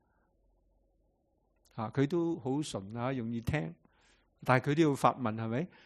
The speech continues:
但係你又要將生活化教導。嗱，我自己覺得呢，無論少年人，無論，或者兒童呢，我覺得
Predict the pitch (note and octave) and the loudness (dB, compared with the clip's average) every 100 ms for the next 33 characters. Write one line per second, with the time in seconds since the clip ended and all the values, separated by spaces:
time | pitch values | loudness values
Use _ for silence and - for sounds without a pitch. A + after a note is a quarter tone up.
0 | - C#3+ D3 F3 D#3 D#3 E3+ G#3 G#3 G#3 | 2 4 8 8 8 6 6 4 2 -2
1 | - - G3+ G3 C#3 - B2+ A#2+ A2+ G#2+ | -8 -4 -2 0 0 2 0 2 -2 -4
2 | - _ _ _ _ _ B2 A#2+ D3 D#3 | -8 _ _ _ _ _ 0 6 6 8
3 | D3 E3 C#3 D#3 D3+ D3 - _ _ C#3 | 4 4 2 2 0 -4 -14 _ _ 8
4 | D#3 E3+ E3 - G3 F3 B2+ A#2+ G#2 G#2+ | 10 8 4 4 6 6 4 4 0 -2
5 | - B2+ C#3+ - C#3 C3+ A3 F3 B2 A2 | -2 0 0 0 0 2 2 2 0 -2
6 | A2 D#3+ D#3+ _ _ _ _ D#3 D3+ F#3 | -2 -4 -6 _ _ _ _ 6 8 4
7 | A3 | 4